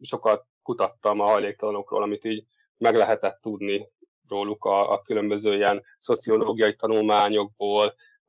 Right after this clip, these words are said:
mászkáltam a Nyugatinál, figyeltem őket, és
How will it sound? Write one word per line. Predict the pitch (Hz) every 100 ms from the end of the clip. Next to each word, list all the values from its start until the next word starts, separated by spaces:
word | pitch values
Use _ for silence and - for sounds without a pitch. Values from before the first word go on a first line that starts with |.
| 101
mászkáltam | 110 113 107 - 107 117 107
a |
Nyugatinál, | 104 117 110 - 110 107 107 110 113 - _ - 113
figyeltem | - 120 120 117 - 151 131
őket, | 127 117 127 120 120
és | 139 123 -